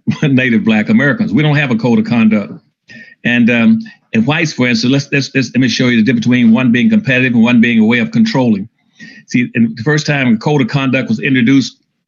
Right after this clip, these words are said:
uh, in this country that was respected was in the slave codes of seventeen oh five. What they did, they put out, this was a slave code in seventeen oh five. What it said very explicitly, Doc-,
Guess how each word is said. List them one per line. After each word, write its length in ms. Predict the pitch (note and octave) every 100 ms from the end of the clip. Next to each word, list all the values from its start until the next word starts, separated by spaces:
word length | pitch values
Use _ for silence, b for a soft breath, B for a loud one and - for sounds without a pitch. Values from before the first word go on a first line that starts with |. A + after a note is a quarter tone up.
| b b _
uh, 120 | A#2 A#2
in 80 | A#2+
this 160 | D3 D3+
country 360 | B2+ B2 A#2 A2+
that 160 | A2+ G#2+
was 260 | G#2+ - -
respected 640 | A#2 A2+ - D3 - A#2
was 140 | A2 A2
in 100 | A#2
the 60 |
slave 340 | A2 D3 D3+ A2+
codes 260 | C3 B2+ A2
of 60 | A2
seventeen 440 | C3+ B2 A#2 B2
oh 140 | A#2
five. 420 | A2+ A#2+ A2+ G2 E2+ - _ _ b b b b
What 160 | C#3+ C#3+
they 120 | C3+
did, 260 | A#2+ C3
they 200 | A#2+ B2+
put 180 | A2 C3
out, 180 | C3 A#2
this 180 | C#3 C3+
was 120 | G#2+
a 80 | G#2+
slave 380 | - D#3+ D#3 D3
code 480 | - D3 C3 G#2 G2 _ _ _ _ _ _ _
in 100 | A#2
seventeen 560 | - D#3 D3+ C#3+ D3 C3
oh 120 | B2
five. 380 | A2+ B2 A2 G#2
What 120 | C#3+
it 100 | C#3+
said 260 | - C#3 A#2+
very 220 | C3 B2+
explicitly, 560 | A2 - E3+ D#3+ A#2+ A#2
Doc-, 340 | A2 A2+ A2